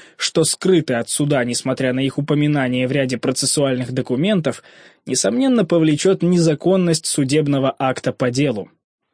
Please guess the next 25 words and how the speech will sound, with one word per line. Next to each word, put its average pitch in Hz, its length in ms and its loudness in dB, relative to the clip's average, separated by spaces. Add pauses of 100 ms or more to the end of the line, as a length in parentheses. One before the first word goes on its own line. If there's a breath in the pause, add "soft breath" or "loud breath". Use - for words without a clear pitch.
(100)
Наличие 170 540 2
в 160 80 2
указанных 156 540 2
документах 156 600 0
сведений, 139 640 0
содержащих 135 800 0
государственную 143 960 -2
тайну, 160 420 0 (380 loud breath)
не 214 240 2
является 151 480 2
для 127 140 0
суда 147 320 0
препятствием 139 720 0
для 123 140 -2
их 147 180 -2
истребования 147 880 0
и 143 160 -2
изучения, 135 720 -2 (100)
поскольку 135 400 0
законом 135 560 0
и 131 60 0
инструкцией 131 720 -2
чётко 226 320 0
регламентирован 147 800 2
порядок 147 500 -2